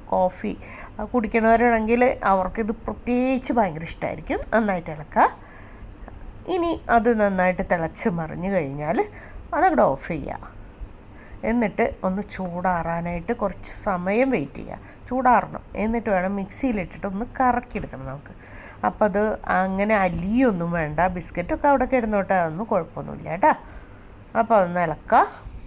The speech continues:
ഇനി ചൂടാറി കിട്ടണം. അപ്പോൾ അതൊക്കെ സമയം വേണ്ടൂ, അല്ലാതെ കുക്കിങ്ങിന് അധികം സമയമൊന്നും വേണ്ട.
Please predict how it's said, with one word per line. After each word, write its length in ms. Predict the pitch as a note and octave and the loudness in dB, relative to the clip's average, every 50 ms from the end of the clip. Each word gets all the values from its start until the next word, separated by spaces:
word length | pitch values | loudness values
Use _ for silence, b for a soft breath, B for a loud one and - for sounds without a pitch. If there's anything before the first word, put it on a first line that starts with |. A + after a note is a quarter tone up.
| - - - - - - - - - - - - - - - - - - - - - - | -14 -14 -16 -16 -16 -16 -16 -16 -14 -14 -14 -14 -12 -12 -12 -10 -8 -10 -10 -10 -8 -8
ഇനി 120 | D#3 D#3 D3 - | -8 -8 -4 0
ചൂടാറി 540 | - A#3 G#3 E3 D#3+ D#3 F3 G3 G3+ G3+ G#3+ F#3 | 0 0 2 0 0 2 4 4 4 2 0 -4
കിട്ടണം. 340 | F#3+ F3 E3 D#3+ D#3+ F#3 B3 D#4 - B B B B B B B B B | -4 -6 -6 -2 -2 -2 -2 -2 -6 B B B B B B B B B
അപ്പോൾ 140 | - E3+ F3 D#3+ | -4 -2 -2 0
അതൊക്കെ 340 | D3+ F#3 A#3 - - F#4 G4 F#4+ - G#4 | 0 0 0 0 2 4 4 4 6 6
സമയം 360 | F4+ D4+ A#3+ A3 G#3+ G#3+ A3+ A#3 A3+ - G3 G#3+ | 6 6 6 4 4 2 2 0 -2 -2 0 0
വേണ്ടൂ, 320 | G3+ F3+ D#3+ D#3 D3 D#3+ D#3+ - E3 | 2 2 0 0 0 -2 0 0 -2
അല്ലാതെ 320 | F3 E3 E3 E3 E3+ F3 F3+ - - | 0 0 0 0 0 -4 -4 -6 -8
കുക്കിങ്ങിന് 560 | F#3 - - - G#3 G3+ A3 B3 C4+ D#4 E4 C#4+ | -10 -10 -8 -6 -4 0 0 2 2 4 2 2
അധികം 240 | A3 G3+ G3+ G#3 G3+ - | 2 0 -2 -2 0 0
സമയമൊന്നും 460 | G3+ F3+ F3 E3+ E3 D#3 E3 E3+ E3+ E3+ D#3 | 0 0 0 -4 -4 -4 -6 -6 -6 -6 -6
വേണ്ട. 180 | C#3+ C#3 C#3 | -6 -4 -2